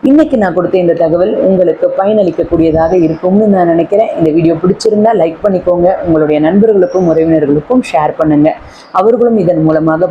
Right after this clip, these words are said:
பயன்பெறட்டும். தெய்வீக எண்ணங்கள்ல இதே மாதிரி நிறைய ஆன்மீக தகவல்கள்லாம் இருக்கு, தவறாமல் பாருங்க. இன்னும் நீங்க தெய்வீக எண்ணங்கள் சேனலை சப்ஸ்கிரைப் பண்ணாம இருக்கீங்கன்னா கீழே சப்ஸ்கிரைப் பட்டன் இருக்கு, சப்ஸ்கிரைப் பண்ணிக்கோங்க.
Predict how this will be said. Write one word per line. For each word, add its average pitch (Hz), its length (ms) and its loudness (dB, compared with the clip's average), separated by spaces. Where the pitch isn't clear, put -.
பயன்பெறட்டும். 156 680 0
தெய்வீக 214 340 0
எண்ணங்கள்ல 185 400 0
இதே 160 160 2
மாதிரி 165 240 0
நிறைய 190 320 0
ஆன்மீக 160 420 -2
தகவல்கள்லாம் 156 640 0
இருக்கு, 151 260 0
தவறாமல் 185 580 0
பாருங்க. 151 400 0
இன்னும் 262 280 4
நீங்க 220 240 2
தெய்வீக 180 340 0
எண்ணங்கள் 170 320 0
சேனலை 165 340 2
சப்ஸ்கிரைப் 180 460 -2
பண்ணாம 160 300 2
இருக்கீங்கன்னா 160 540 0
கீழே 180 300 0
சப்ஸ்கிரைப் 180 400 -2
பட்டன் 170 280 0
இருக்கு, 196 180 0
சப்ஸ்கிரைப் 175 400 -4
பண்ணிக்கோங்க. 170 420 0